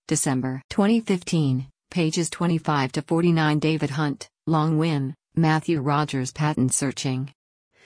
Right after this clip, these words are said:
Tools and Techniques, nine trillion seven hundred eighty billion four hundred seventy-one million seven hundred eighty-three thousand seven hundred ninety-four.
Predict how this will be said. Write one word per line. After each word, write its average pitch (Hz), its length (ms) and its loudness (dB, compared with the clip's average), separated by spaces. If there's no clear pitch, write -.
Tools 175 460 2
and 147 120 0
Techniques, 160 560 -2
nine 151 240 2
trillion 170 400 0
seven 156 320 0
hundred 156 420 0
eighty 165 280 0
billion 151 380 0
four 165 220 0
hundred 151 420 0
seventy-one 160 680 0
million 156 320 2
seven 156 320 0
hundred 156 420 0
eighty-three 156 500 0
thousand 147 460 0
seven 156 300 0
hundred 151 300 -2
ninety-four. 143 720 -2